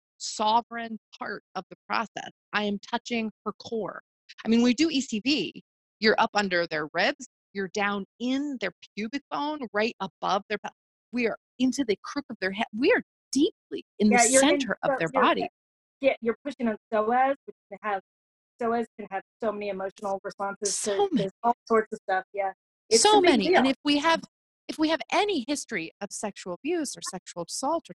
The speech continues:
Speaker 1: trauma, which, by the way, underreported,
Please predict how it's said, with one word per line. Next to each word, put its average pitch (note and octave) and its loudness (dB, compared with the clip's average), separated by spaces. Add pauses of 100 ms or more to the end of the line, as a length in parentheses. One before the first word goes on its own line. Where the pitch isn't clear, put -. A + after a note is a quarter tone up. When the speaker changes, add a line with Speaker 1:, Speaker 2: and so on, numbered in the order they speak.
Speaker 1:
trauma, C#4+ -8 (140)
which, - -4 (340)
by F3 -4
the D#3+ -8
way, D3 -4 (500)
underreported, A3 0